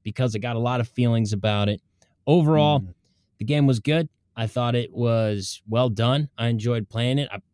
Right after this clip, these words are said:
Speaker 1: I played it a lot and I
Speaker 2: <laughs>
Speaker 1: finished it. And, uh, yeah, I, I've got some thoughts, but it's pretty good. If you're a, a lover of the original, I think you're gonna like the remake. I think you're going to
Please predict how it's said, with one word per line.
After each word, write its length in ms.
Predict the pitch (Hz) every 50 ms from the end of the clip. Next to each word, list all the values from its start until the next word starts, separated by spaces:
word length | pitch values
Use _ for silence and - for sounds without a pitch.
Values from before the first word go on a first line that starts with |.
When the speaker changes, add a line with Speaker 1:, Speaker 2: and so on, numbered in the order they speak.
| _ _
Speaker 1:
I 60 | 107 - _ _
played 240 | - 110 117 123 135
it 140 | 139 127 -
a 60 | 113
lot 380 | 110 107 123 151 147 117 113 - _ _ _ _ _ _ _ _ _ _ _ -
and 220 | 113 117 113 -
I 40 | 139
Speaker 2:
<laughs> 100 | - 147
Speaker 1:
finished 260 | 151 165 151 - -
it. 160 | 208 208 - - _ _ _ _ _ _ _ _ _
And, 720 | 117 123 123 120 120 120 120 117 117 113 113 113 107 104
uh, 560 | 113 110 107 104 101 98 95 95 90 90 85 - - - _
yeah, 340 | - 127 175 233 - - - -
I, 140 | 127 135 139 -
I've 140 | 127 120
got 180 | 127 143 143 135
some 140 | - 123 113
thoughts, 280 | - 143 151 156 147
but 180 | - - 170 190
it's 120 | 202 190 -
pretty 240 | - 214 233 233 190
good. 340 | 156 180 208 202 143 110
If 120 | 110 107 -
you're 220 | 131 131 131 131
a, 180 | 127 123 123 117 -
a 100 | 127 120
lover 320 | 117 127 135 139 139 147
of 140 | 143 135 127
the 120 | 131 131 127
original, 580 | 120 120 135 139 135 143 143 135 135 147 - -
I 120 | 110 113
think 240 | 113 - 143 135 113
you're 100 | 123 117
gonna 160 | 117 117 110
like 400 | 104 101 104 110 123 135 131 - -
the 140 | 123 120 117
remake. 540 | 120 127 131 131 131 135 147 160 - - _ _ _ _ _ _ _ 110
I 80 | 117
think 320 | 113 - 135 131 120 117 -
you're 200 | 117 123 120 117
going 520 | 107 120 120 120 120 120 120 120 120 113 - -
to 680 | - 120 117 117 117 113 113 110 110 110 107 104 101